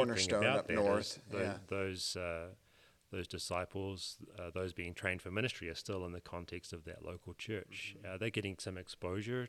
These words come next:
Speaker 2: to other churches as well, which can be beneficial as well.
Speaker 3: Yeah, I like that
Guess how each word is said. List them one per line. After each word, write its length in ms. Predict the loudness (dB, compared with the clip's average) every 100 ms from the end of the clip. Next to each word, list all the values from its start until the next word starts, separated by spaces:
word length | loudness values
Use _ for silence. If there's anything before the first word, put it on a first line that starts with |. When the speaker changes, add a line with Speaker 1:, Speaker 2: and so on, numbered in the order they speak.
| -6
Speaker 2:
to 260 | -6 -6 -6
other 180 | -8
churches 520 | -8 -6 -6 -6 -10 -10
as 160 | -8
well, 280 | -8 -6 -6
which 280 | -8 -10 -12
can 160 | -12
be 120 | -10 -10
beneficial 720 | -8 -10 -10 -8 -8 -8 -10 _ -20 -20 -20 -20 -20 -20 -14 -10
as 100 | -8
well. 280 | -6 -6 -8 _ _ _ _ _ _ _ _ _
Speaker 3:
Yeah, 220 | 0 2 4
I 120 | 4
like 260 | 4 2 2
that 280 | 0 0